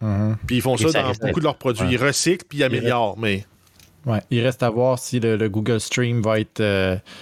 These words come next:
Speaker 1: performant, euh, mieux que Google Stadia.
Speaker 3: Et si
Speaker 2: Ou
Speaker 3: ma,
Speaker 2: que
Speaker 3: ma
Speaker 2: Google
Speaker 3: manette de
Speaker 2: Play.
Speaker 1: Reste à
Speaker 3: Stadia.
Speaker 1: voir.
Speaker 3: Ouais.
Speaker 1: Ouais.
Speaker 3: Ouais,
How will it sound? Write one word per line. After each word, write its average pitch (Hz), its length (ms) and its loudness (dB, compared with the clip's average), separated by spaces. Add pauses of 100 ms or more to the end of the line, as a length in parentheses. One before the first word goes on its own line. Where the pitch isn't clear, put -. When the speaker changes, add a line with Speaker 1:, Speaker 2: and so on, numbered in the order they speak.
(460)
Speaker 1:
performant, 123 800 0
euh, 98 380 2 (560)
mieux 127 320 2
que - 140 -2
Google 113 400 0
Stadia. 104 440 -2 (580)
Speaker 3:
Et 104 100 0
si 139 200 4
Speaker 2:
Ou 147 80 4
Speaker 3:
ma, 101 160 2
Speaker 2:
que 165 60 4
Speaker 3:
ma - 160 2
Speaker 2:
Google - 40 0
Speaker 3:
manette - 260 2
de 110 100 0
Speaker 2:
Play. - 20 2
Speaker 1:
Reste 104 120 0
à 110 40 0
Speaker 3:
Stadia. 101 200 0
Speaker 1:
voir. 101 280 0
Speaker 3:
Ouais. 113 80 0 (600)
Speaker 1:
Ouais. 127 120 2
Speaker 3:
Ouais, 107 160 0